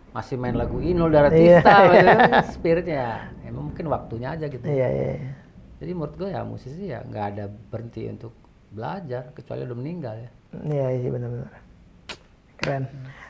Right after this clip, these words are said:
Speaker 2: Mas, terus kan lu juga banyak nyiptain lagu nih selain ya, oke lah, yang lagi viral beberapa tahun kemarin kan, Berharap Tak Berpisah. Terus kan beberapa, beberapa, banyak hitsnya Mbak Kade juga lo yang bikin kan?
Speaker 1: Hmm.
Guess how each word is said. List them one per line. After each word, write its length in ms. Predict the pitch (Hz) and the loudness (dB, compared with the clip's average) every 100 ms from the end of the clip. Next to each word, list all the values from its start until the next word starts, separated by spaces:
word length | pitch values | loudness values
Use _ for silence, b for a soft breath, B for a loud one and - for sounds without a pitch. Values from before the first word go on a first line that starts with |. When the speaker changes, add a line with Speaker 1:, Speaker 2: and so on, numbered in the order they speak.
| B | B
Speaker 2:
Mas, 180 | 214 220 | 2 4
terus 220 | 233 220 | 4 2
kan 160 | 240 247 | 2 0
lu 160 | 247 233 | 0 2
juga 220 | 190 202 | 4 4
banyak 320 | 180 180 190 | 6 4 4
nyiptain 300 | 180 175 180 | 0 2 4
lagu 160 | 175 190 | 4 4
nih 80 | 190 | 4
selain 240 | 180 160 | 4 4
ya, 180 | 160 139 | 4 0
oke 140 | 139 | 2
lah, 240 | 156 139 - | 2 2 0
yang 240 | 139 143 | -2 -2
lagi 160 | 143 139 | -2 0
viral 400 | 147 147 156 151 | 2 4 4 2
beberapa 400 | 156 143 143 143 | 2 4 4 4
tahun 160 | 147 | 0
kemarin 200 | 143 151 | 0 0
kan, 140 | 156 175 175 B B B | 2 0 -2 B B B
Berharap 260 | 156 151 147 | 0 2 2
Tak 140 | 151 | 2
Berpisah. 480 | 139 135 135 156 139 | -2 -2 -2 0 0
Terus 160 | 160 151 | -2 -6
kan 220 | 170 165 | -6 -2
beberapa, 340 | 151 143 147 - b b b b | 0 0 -2 -6 b b b b
beberapa, 720 | 147 147 139 151 147 160 151 | -4 -2 2 2 4 4 4
banyak 240 | 147 180 180 | 4 4 4
hitsnya 380 | 208 202 214 202 | 0 2 2 4
Mbak 180 | 185 | 6
Kade 220 | 185 190 233 | 6 2 2
juga 320 | 208 180 - | 2 2 2
lo 140 | 143 190 | -2 0
yang 140 | 190 | 0
bikin 200 | 233 220 | 0 2
kan? 160 | 180 175 | 2 0
Speaker 1:
Hmm. 240 | 135 135 | -2 -8